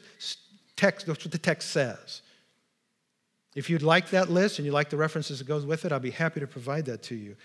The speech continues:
But that's the nature of biblical Christianity. Life on life is not optional. We are spiritually joined at the hip.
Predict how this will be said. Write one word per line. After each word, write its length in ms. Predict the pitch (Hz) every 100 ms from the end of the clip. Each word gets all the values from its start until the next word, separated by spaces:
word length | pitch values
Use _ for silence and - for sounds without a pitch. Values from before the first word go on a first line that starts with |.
| - -
But 100 | 147
that's 240 | 208 220
the 140 | - 247
nature 560 | 185 175 190 - 247
of 200 | 214 143
biblical 440 | 127 165 202 202 202
Christianity. 840 | - 190 - 202 233 262 170 127 - - -
Life 420 | 156 170 214 220
on 100 | 247
life 220 | 170 170
is 140 | 220 156
not 260 | 151 170
optional. 480 | 175 202 - 247 156
We 140 | 156 160
are 160 | 156
spiritually 420 | - - 185 214
joined 300 | 175 165 165
at 80 | 180
the 80 | 202
hip. 260 | 170 262